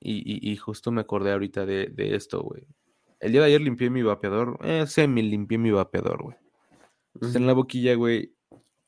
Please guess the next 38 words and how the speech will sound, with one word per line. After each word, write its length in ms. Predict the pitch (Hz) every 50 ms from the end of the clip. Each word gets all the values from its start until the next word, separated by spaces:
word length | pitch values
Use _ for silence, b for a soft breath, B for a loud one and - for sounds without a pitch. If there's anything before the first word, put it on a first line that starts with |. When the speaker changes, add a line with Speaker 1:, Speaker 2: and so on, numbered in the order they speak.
| _ - - - -
Speaker 1:
lo 80 | 113
limpié 240 | 117 120 120 120 123
porque 260 | 107 127 131 - 123 107
ya 80 | 110
no 120 | 117 123 113
se 80 | 123 107
le 100 | 98 -
jalaba 340 | - 101 101 101 98 98
chido, 300 | - - 117 104 104 101
güey. 220 | 101 90 - - _ _ _ _ _ _ _ _ _ _ -
Ya 300 | - 104 104 107 107 110
fumaba, 500 | 107 107 101 110 123 139 143 139 139 139
güey, 320 | 139 139 143 143 139 127 120
y 40 | 120
ya, 260 | 117 113 113 110 110
güey, 380 | 107 110 - - - - - -
yo 100 | 113 117
sentía 300 | 110 - 113 107 117 117
que, 280 | 117 113 107 101 95 - -
no, 140 | 113 127 127
ya 80 | 131 143
no 140 | 147 156
me 120 | 143 127 113
pone 300 | _ - 120 120 117 117
igual, 320 | 107 104 107 104 107 117
güey, 140 | 117 113 110
me 60 | 104
tengo 140 | - 110 107
que 120 | - 110
dar 120 | 110 107 104
más 180 | 104 107 104
recio. 440 | 98 101 104 104 104 107 - - 110
Yo 140 | 107 110 107
dije, 220 | 107 104 - - 110
"Ya 80 | 117
valí 240 | 120 117 113 110 110
verga", 320 | 107 107 104 104 101 101 98
¿no? 180 | 117 165 -